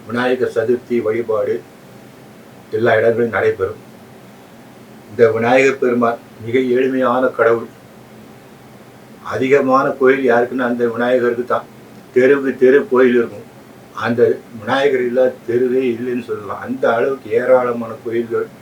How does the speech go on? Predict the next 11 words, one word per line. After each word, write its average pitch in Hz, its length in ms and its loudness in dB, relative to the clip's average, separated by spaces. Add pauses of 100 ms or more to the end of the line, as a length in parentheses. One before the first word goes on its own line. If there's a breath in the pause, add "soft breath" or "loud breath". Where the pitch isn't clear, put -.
(560)
அந்த 117 180 -2
பிள்ளையாருக்கு 117 520 0
உண்டு. 95 200 -14 (800)
ஆனை 123 300 0
முகத்தோனும் 117 640 -2
பானை 117 300 -2
வயிறு 110 280 -2
உடைய 107 220 -2
அந்த 98 340 -8
விநாயகர் 110 480 -10
பெருமானை 107 460 -10